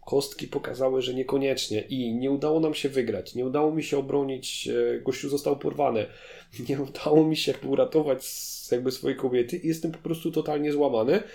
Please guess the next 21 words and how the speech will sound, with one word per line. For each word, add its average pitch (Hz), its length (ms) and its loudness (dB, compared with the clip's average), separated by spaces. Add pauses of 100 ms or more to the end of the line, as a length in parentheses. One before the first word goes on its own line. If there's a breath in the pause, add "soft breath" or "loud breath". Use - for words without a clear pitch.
(260 loud breath)
i 233 80 0
gramy 160 320 2
taką 156 260 -4
postacią 165 460 -6
dalej. 135 440 0
Tak - 260 -8
kostki - 320 -8
pokazały 120 720 -2
i 143 60 -8
zobaczmy, 123 680 -4
jak 123 360 -4
mnie 139 220 0
to 175 120 -4
zmieni. 127 500 0 (380 loud breath)
No 180 80 0
i 196 80 2
bohatera 156 480 -4
w - 80 -14
tym 131 120 -4
filmie 98 400 -4 (240)
zmienia. 160 640 0